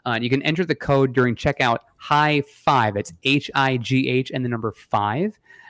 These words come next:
That'll save you five dollars off of your order of fifty dollars or more.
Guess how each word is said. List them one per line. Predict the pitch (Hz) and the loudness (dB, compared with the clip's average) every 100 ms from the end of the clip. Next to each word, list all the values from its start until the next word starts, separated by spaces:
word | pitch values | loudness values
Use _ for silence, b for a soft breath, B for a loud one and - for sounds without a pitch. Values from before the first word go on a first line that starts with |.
| b | b
That'll | 127 127 | 0 2
save | 147 127 | 0 2
you | 120 | 0
five | 110 - - 139 151 151 | -2 -4 0 2 2 2
dollars | 135 127 123 110 | 2 2 2 -2
off | 113 113 - | -2 -4 -2
of | 107 | -4
your | 107 | -4
order | 113 107 107 95 101 | -2 -2 -2 -4 -4
of | 101 | -6
fifty | - - 120 113 | -6 -8 -4 -2
dollars | 104 101 98 - | -2 -2 -6 -8
or | 107 101 | -10 -8
more. | 101 101 98 - - - - | -10 -12 -14 -14 -20 -20 -20